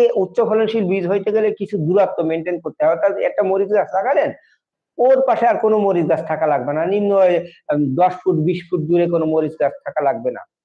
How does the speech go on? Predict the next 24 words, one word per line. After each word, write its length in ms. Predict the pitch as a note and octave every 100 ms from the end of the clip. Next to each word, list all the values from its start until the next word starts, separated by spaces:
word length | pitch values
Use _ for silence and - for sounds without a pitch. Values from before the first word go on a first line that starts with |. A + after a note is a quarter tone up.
| _ _ _ _ -
হ্যাঁ, 220 | A3+ D#3 A#2+ _
থাকতে 240 | F#3+ F#3
পারবে 240 | G3 E3 D3
না। 120 | C3+ A#2 A#2+
কুমড়ার 340 | F3+ G3 G3+ F3+
জন্য 180 | G3+
প্রায় 220 | G3+ G3 F3+
পাঁচশো 280 | E3+ - G#3
মিটার, 320 | G3+ G3 F#3 - - _ E3
উম, 200 | E3 D#3+ D#3
এক, 340 | D3+ D3 E3+ E3+
এক 320 | - D#3+ E3+
হাজার 180 | G3 G3
মিটার, 180 | F#3+ F#3
এক 100 | F3+ F3+
কিলোমিটারের 460 | F#3 F3+ F3+ F#3
মধ্যে 220 | F#3 F3 F#3
কোনো 180 | E3+ E3+
কুমড়া 260 | F3+ F3
গাছ 160 | E3 -
থাকতে 200 | E3+ E3+
পারবে 180 | F3 E3+
না, 60 | G3+
এরকম 300 | B3 C4 C4